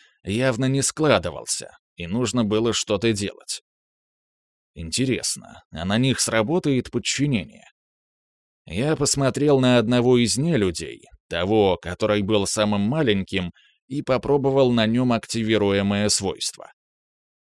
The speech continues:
«Сделай несколько шагов вперёд», дал ему мысленную команду. Гилгорх вздрогнул, а его глаза округлились от удивления.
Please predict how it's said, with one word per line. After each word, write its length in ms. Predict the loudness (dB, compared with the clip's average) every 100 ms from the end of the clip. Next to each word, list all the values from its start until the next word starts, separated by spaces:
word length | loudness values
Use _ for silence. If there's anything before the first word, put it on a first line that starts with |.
| _ _ _ _ -12
«Сделай 640 | -10 -6 -2 0 2 2
несколько 600 | 2 0 -2 -4 -2 -2
шагов 480 | 0 -2 0 0 0
вперёд», 760 | -4 -2 -2 -4 -8 -14 -16 _ _ -6
дал 260 | 0 0
ему 280 | 0 -2 -2
мысленную 600 | -2 -2 -4 -4 -4 -6
команду. 540 | 0 0 0 -8 -20 -20 _ _ _ _ _ _ _ _ _
Гилгорх 640 | -12 -2 0 2 4 4 0
вздрогнул, 840 | -2 -2 2 4 4 0 -14 -18 -20 -12
а 160 | -6 0
его 300 | 2 2 2
глаза 600 | 4 4 4 4 4 4
округлились 760 | 2 -2 0 2 2 0 -4
от 160 | -6 -4
удивления. 760 | -4 -2 0 0 -2 -10 -20